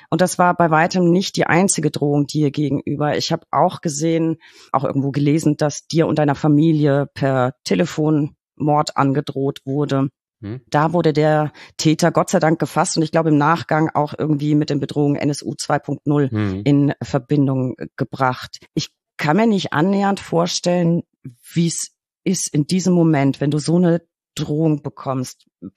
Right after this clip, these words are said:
Speaker 1: Was macht man da, Chanyo? Woher weiß man, ist so eine Drohung ernst zu nehmen oder ist das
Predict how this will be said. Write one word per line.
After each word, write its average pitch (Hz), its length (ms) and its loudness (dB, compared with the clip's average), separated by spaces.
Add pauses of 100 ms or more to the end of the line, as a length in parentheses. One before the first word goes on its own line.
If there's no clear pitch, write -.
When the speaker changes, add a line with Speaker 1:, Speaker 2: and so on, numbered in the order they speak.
(160)
Speaker 1:
Was - 320 -8
macht 160 360 0
man 226 140 0
da, 139 140 2
Chanyo? 131 560 -4
Woher 175 280 0
weiß 170 300 -2
man, 185 240 0 (160)
ist - 140 -2
so 185 80 0
eine 170 120 4
Drohung 170 380 2
ernst 185 400 0
zu 196 120 -4
nehmen 180 640 0
oder 160 520 -2 (500)
ist - 360 -6
das - 460 -6